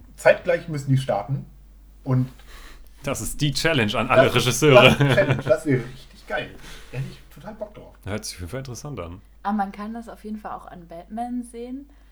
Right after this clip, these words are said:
Speaker 3: Also es wurden ja neue Batman-Filme gedroppt mit,
Speaker 1: Ja.
Speaker 3: äh, Ben Affleck. Und, äh, die Dark Knight-Reihe kam ja sozusagen davor und man sieht ja den krassen Qualitätsunterschied, ne? Also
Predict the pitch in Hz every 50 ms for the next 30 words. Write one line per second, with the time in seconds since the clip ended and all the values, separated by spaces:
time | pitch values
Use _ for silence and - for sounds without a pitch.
0 | - - - - 180 175 170 170 165 - - 180 185 180 185 180 170 170 165 165
1 | 165 170 190 202 196 196 196 208 202 202 196 196 196 196 - - 190 196 196 196
2 | 196 196 196 196 196 - - - 196 - - 180 180 196 233 262 262 - - -
3 | 175 175 170 175 - - 156 170 165 - 170 165 160 147 143 156 165 - - 196
4 | 185 208 254 294 - - _ - - - - - - - - _ - 196 196 196
5 | 190 185 185 - - - 175 170 165 170 165 160 156 113 - 92 - - - -
6 | - 175 - 175 170 170 170 170 165 175 170 175 175 170 170 180 190 208 - 208
7 | 180 180 185 196 202 196 202 - 185 180 180 175 165 165 156 156 156 - - 160
8 | 156 156 151 151 147 151 151 147 143 135 - - 156 165 180 - 175 165 160 160
9 | 160 160 160 175 175 - - 160 156 160 156 156 156 160 196 - - - - -
10 | - - - 165 160 - - 160 156 - - 160 151 156 156 - - 170 165 -
11 | - - - 160 156 - 147 143 - - - 156 - - 165 180 220 240 240 -
12 | - 165 156 156 156